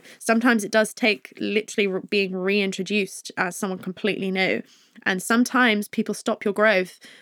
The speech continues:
when they've only known you a certain way, um, because it can be hard for them to see you as a different person. That's what, that's when all the, "Oh, you've changed. You never used to be like this" comments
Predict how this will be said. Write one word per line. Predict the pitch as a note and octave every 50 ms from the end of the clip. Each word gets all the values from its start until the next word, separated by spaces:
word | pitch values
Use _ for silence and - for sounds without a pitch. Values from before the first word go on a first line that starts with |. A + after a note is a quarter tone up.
| - _ -
when | G3 F#3+ A3 A3+ A#3+ A#3 A#3
they've | A3+ A3 G#3 -
only | G#3+ A3 G#3 G#3+ G#3+ G#3+
known | G#3 G#3 G#3+ A3 A3 G#3+
you | G#3+ G3 F#3+ F#3 F3+ F#3 F#3 - -
a | -
certain | - - G#3+ G3+ F#3+ F3+ - F#3+ F#3+ F#3+ F#3+
way, | G3 G3 F#3+ F#3+ G3 A3+ C#4+ D#4 - _ - - - - - _ _ _ _ -
um, | A#3 G#3 G3+ G3+ G3 G3 G3 G3 G3+ G#3 - _ _ _ _ _ _ _ _ _ _ _ _ _ - - -
because | A#3 A3+ - - A#3 G#3+ G3+ G3 G3+ - - - - _ _ _
it | A3+ A3 -
can | - A3+ -
be | G#3+ G#3
hard | G3 A3+ G#3+ G#3+ G#3
for | - A3
them | G#3 G3+ F#3+ F#3+ F#3+ G3 G3 G3 - _ _ _ _ _ _ _ - -
to | G#3
see | - - A3 G#3+
you | G#3
as | F#3+ F3+
a |
different | F3 E3+ - - -
person. | - E3+ E3+ - - - - - - _
That's | A3 A3 - - -
what, | G#3 F3+ A3 -
that's | - A#3+ A#3 A#3 -
when | B3 A3+
all | A3+ A3 G#3+
the, | F#3+ G3+ G3+ G3 G3 - - - - - -
"Oh, | E4 F4 E4 C#4+
you've | C4 C#4 D#4+ D#4 -
changed. | - C#4+ B3+ C4 C#4 A#3+ D3+ F2+ - - -
You | C#4 D4
never | D4 C#4+ C#4
used | C4 C#4 D4 -
to | C#4+
be | A3+ A3
like | G3 F#3 -
this" | - - - -
comments | - G#3+ - - - - -